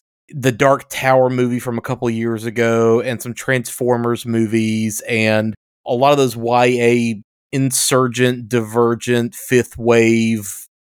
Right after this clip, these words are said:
stuff that were all kind of riffing on Hunger Games at the time. Goldsman is the problem here, less so Schumacher. Schumacher made a fucking insane movie, but one that, like, has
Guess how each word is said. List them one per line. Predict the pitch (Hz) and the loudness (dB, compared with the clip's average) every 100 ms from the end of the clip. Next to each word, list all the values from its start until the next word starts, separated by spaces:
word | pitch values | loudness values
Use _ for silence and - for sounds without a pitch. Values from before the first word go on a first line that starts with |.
| - | -10
stuff | - - 131 120 120 - | -8 0 2 4 2 0
that | 117 | 0
were | 113 | 2
all | 110 | 2
kind | 117 120 | 2 -2
of | 107 | -2
riffing | 113 - 117 | -4 -2 -2
on | 110 | -2
Hunger | 117 113 117 | -4 -6 -2
Games | 117 113 110 | -2 -2 -4
at | 107 | -8
the | |
time. | - 117 113 113 113 113 110 _ _ - | -4 0 2 4 4 2 0 _ _ -12
Goldsman | 113 170 247 214 165 160 143 | 0 4 4 0 -2 0 0
is | 110 | -2
the | 107 | -6
problem | - 127 113 101 98 101 | -4 2 4 2 -2 -6
here, | 107 95 101 104 104 - _ - | -4 -4 -4 -6 -8 -12 _ -18
less | 110 117 131 135 | -8 0 2 2
so | - - 127 | 0 2 2
Schumacher. | 110 - 110 98 - - 120 113 156 | 2 -2 -6 -6 -10 -10 -8 -8 -8
Schumacher | - - 135 139 143 151 139 127 - _ _ | -8 -4 2 2 2 2 2 0 -6 _ _
made | 123 123 127 123 120 - | 0 4 6 4 2 -2
a | 127 | -4
fucking | - 139 135 131 127 | -2 -2 -2 -6 -6
insane | 123 113 - - - 131 156 214 151 | -6 -4 -2 -2 0 0 2 0 0
movie, | 131 135 101 95 98 117 _ _ | 2 0 -2 -8 -10 -14 _ _
but | - 127 127 | -4 0 2
one | 127 139 | 2 0
that, | 139 127 | 0 0
like, | 123 123 - | 2 2 0
has | - 123 127 127 127 120 - | -4 0 2 2 0 -4 -10